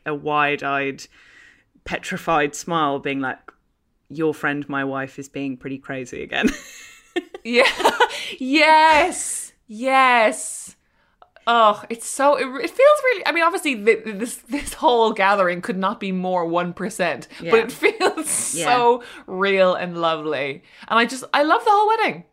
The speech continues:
Speaker 1: I think also we hit peak fire pit the next morning when we just do a cutaway to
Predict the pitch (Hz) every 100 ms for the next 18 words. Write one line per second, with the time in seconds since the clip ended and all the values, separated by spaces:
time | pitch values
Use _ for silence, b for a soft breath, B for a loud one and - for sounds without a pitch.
0 | _ _ _ _ - 185 208 202 202 -
1 | 180 170 180 175 180 - - - _ _
2 | - - 190 - - 180 170 151 - 131
3 | 127 - - b b b b 170 175 170
4 | 170 - 175 175 170 147 139 139 b _
5 | 156 160 160 160 - 165 165 - 180 -
6 | 156 143 139 143 - 156 147